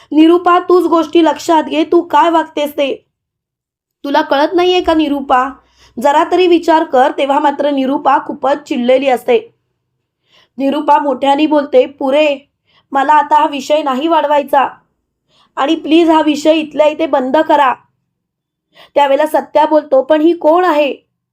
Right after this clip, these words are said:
तेव्हा लगेच आजी बोलते, "सत्या, आजपर्यंत तुला ज्या गोष्टीची जास्त गरज होती, पण ती गोष्ट तुला कधीच मिळाली नाही. तुला घालून पाडून बोललं गेलं,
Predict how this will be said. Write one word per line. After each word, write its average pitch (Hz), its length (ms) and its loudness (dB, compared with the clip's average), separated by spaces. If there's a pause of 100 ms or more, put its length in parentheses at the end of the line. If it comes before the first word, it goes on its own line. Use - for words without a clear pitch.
(280)
तेव्हा 262 200 4
लगेच 247 580 -2
आजी 233 300 -2
बोलते, 277 420 -2
"सत्या, 277 560 -2 (600)
आजपर्यंत 320 800 0
तुला 302 400 2
ज्या 294 260 2
गोष्टीची 294 800 -6 (680)
जास्त 285 320 -2
गरज 302 400 0
होती, 285 220 -4
पण 302 180 -2 (100)
ती 320 60 0
गोष्ट 269 300 -2
तुला 302 280 -2
कधीच 311 440 -2
मिळाली 294 340 0
नाही. 277 360 -6 (540)
तुला 311 180 -2
घालून 277 420 -6
पाडून 339 300 -2
बोललं 302 400 -2
गेलं, 285 260 -2